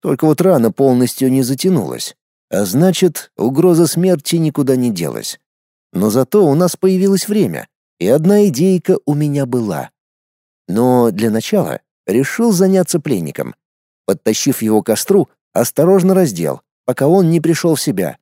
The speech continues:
и, связав его заново, закинул голые ноги прямо в костер.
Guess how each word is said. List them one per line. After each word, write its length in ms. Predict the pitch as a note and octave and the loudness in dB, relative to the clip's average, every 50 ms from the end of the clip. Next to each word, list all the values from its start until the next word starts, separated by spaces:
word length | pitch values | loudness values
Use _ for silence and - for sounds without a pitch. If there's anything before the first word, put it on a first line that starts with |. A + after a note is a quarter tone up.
| _ _ _ _ | _ _ _ _
и, 200 | - A2 A2+ - | -4 -4 -4 -2
связав 500 | - - - B2 C3+ C3+ A2 A#2+ A2 - | -4 -4 -4 0 0 0 2 2 0 0
его 160 | F2 F#2+ A2 A#2 | 0 0 0 2
заново, 440 | C#3 G3 G3 G3 F#3 F#3 F3 D3+ _ _ _ _ _ - | 2 2 2 4 4 2 2 0 _ _ _ _ _ -8
закинул 640 | G#2+ A2 C#3 F3 F3+ - - G#3+ F3 B2+ A2+ A2 | -4 0 0 0 0 0 0 0 2 2 2 0
голые 340 | G#2 G2+ C#3+ C3 G#2 G#2+ A2 | 2 2 2 2 2 2 2
ноги 320 | A#2+ F3 G3 G3+ F3 G3 G3+ | 2 4 2 2 2 0 -2
прямо 640 | E3 - - A2+ G2 A2 B2+ C#3+ E3 F3 F3 F3+ | -2 -4 -8 -6 -4 -2 0 2 2 2 2 0
в 80 | E3+ - | 0 -2
костер. 560 | - D#3+ D3+ - - - - D#2 C2 - - | -2 -4 -4 -4 -6 -8 -8 -8 -8 -8 -12